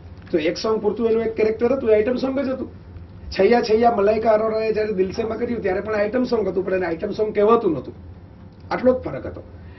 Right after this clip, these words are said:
એટલે આઇટમ સોંગનું ચલણ નવું નથી. આપણે ત્યાં film છે એ એક ભોજનની થાળી જેવી હોય છે કે જેમાં દરેક પ્રકારના સ્વાદ હોવા જોઈએ. થોડુંક sweet પણ હોય, થોડુંક ખ-, ખટાશ પણ હોય, થોડીક તીખાશ પણ હોય. તો ઘણી વખત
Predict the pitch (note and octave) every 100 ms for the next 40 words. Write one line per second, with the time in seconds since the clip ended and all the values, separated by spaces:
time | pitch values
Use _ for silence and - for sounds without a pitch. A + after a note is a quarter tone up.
0 | - - A3 F3+ A#3+ A#3+ A3+ A#3+ A#3 -
1 | G3 G#3 D#3+ D#3 C3 A2 - - - -
2 | - - G#3 A3 A3+ - G3 G#3 - G3
3 | - - G3+ G3+ C3 C#3+ F#3+ G3+ - F3+
4 | F3 C#3 B2 G#2+ F#2 - - - - -
5 | - E3 F3+ E3 F3 - F#3 F3+ F3+ E3+
6 | - D#3+ D#3 D3 C3+ B2+ A#2 A2 - -
7 | - - F3 - C#3+ - - G3 G3+ -
8 | F3+ D#3+ D#3+ D#3+ E3 E3+ - C#3+ - E3+
9 | F3+ - E3 D#3 D3 C#3+ C#3+ D#3+ - A#2
10 | D#3+ D#3+ - C#3 A#2+ A2+ G#2+ - - -
11 | - - - B3+ C4 E3 E3+ A3+ - B3